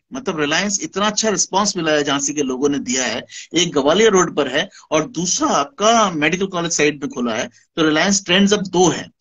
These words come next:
इसके साथ साथ आप देखें, अ, ग्वालियर की बहुत बड़ी चेन है वार्डरोब, झांसी में आई है, और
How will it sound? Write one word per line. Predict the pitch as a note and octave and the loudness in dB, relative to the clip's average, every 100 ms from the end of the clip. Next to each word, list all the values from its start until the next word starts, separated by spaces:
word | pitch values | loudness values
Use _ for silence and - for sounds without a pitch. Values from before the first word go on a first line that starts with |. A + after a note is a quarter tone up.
| - - | -20 -8
इसके | D3+ - E3+ | -6 -2 0
साथ | - F#3+ A#3+ | 0 -2 0
साथ | A#3 G3+ | 0 0
आप | F3 D3 | -4 -2
देखें, | C#3+ C#3+ A3+ | -4 -2 -4
अ, | C4 D3+ D3 | -2 -2 -2
ग्वालियर | C3+ C3 C#3 G3 A#3 | -4 -4 -2 2 0
की | A3+ | 0
बहुत | C#3+ E3+ | -2 -2
बड़ी | F3 G3+ | 0 0
चेन | G3+ A3 G3+ | 0 0 2
है | |
वार्डरोब, | D#3+ C#3 D3+ D3 A2+ - _ _ _ - | 2 2 2 0 -4 -6 _ _ _ -14
झांसी | - D3+ D#3 G3 | -6 -2 0 0
में | G3 | 0
आई | D3+ F3 | 0 2
है, | A3 | 2
और | A3 - | 0 -2